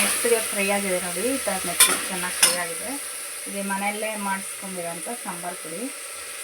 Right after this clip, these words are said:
ಅದನ್ನು ಒಂದು ಸ್ಪೂನು ಸ್ವಲ್ಪ ಅಷ್ಟು ಹಾಕ್ತಾಯಿದ್ದೀನಿ.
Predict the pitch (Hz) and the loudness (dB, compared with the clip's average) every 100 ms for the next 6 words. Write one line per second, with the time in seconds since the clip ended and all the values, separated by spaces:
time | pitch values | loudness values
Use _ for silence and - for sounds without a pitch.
0 | - - 185 202 202 190 180 185 185 175 | -8 -6 -4 0 0 0 -2 -4 -4 -4
1 | - - - - 202 202 208 208 - - | -6 -8 -8 -6 -2 0 0 -4 -6 -6
2 | 196 - 185 185 196 185 - 180 165 - | -6 -4 -2 -2 -4 -4 -4 -4 -4 -4
3 | 170 170 202 | -4 -4 -4